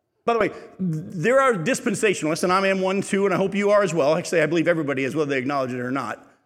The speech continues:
Dispensationalists are people that believe that God works in different ways at different time periods. You know, Hebrews chapter one says this, "In the past he spoke through the prophets, now he's speaking through Jesus."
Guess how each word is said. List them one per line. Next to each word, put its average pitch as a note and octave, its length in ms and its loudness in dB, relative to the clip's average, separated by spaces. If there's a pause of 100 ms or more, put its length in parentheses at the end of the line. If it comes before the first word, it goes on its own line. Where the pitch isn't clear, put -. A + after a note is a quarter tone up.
(560)
Dispensationalists F#3 840 2
are E3+ 60 2
people A3+ 240 2
that G3 100 2
believe F3+ 220 0
that D#3+ 100 -2
God F#3 200 2
works F#3 220 0
in E3 80 2
different D#3+ 260 -2
ways D#3 220 2
at D3 80 -6
different C#3 240 -2
time A#2+ 180 -6
periods. - 460 -14 (480)
You G3+ 120 2
know, F#3 100 4
Hebrews E3+ 280 2
chapter F3 280 0
one E3 240 -2
says C#3 220 -2
this, E3+ 200 0
"In E3 60 0
the D#3 80 -2
past D#3+ 380 -4
he D#3+ 80 -2
spoke D#3 280 -4
through D3+ 120 -2
the B2+ 60 -6
prophets, D3+ 420 -4
now D3+ 260 -2
he's D3 100 -2
speaking C#3 360 -2
through C3 180 -6
Jesus." A#2+ 480 -4